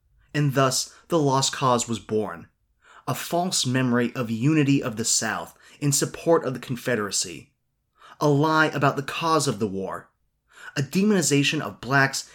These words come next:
and Yankees as barbarians who raped the South and left her prostrate before them.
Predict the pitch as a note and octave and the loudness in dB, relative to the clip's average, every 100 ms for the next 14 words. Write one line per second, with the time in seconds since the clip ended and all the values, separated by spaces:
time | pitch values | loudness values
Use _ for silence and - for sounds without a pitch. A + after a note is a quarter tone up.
0 | - B2+ B2 A#2+ D3 C#3+ D3 C3+ A#2 - | -12 -4 0 2 2 2 -2 -2 -6 -2
1 | B2 A#2+ A#2 G#2+ A2+ G#2+ - - - F3 | 0 0 0 0 -2 -2 -8 -18 -8 -2
2 | D3+ D#3 D#3 - C#3+ A2 F#2+ F#2+ - - | 2 4 2 0 -4 -2 -4 -6 -10 -20
3 | - C#3+ C3+ D3+ D3 - C#3+ - D3 C#3 | -6 -2 2 2 0 -2 -4 0 0 2
4 | - B2+ A#2+ A2+ - A#2 G#2 F2+ E2 | 2 0 -2 -6 -4 -2 -2 -6 -12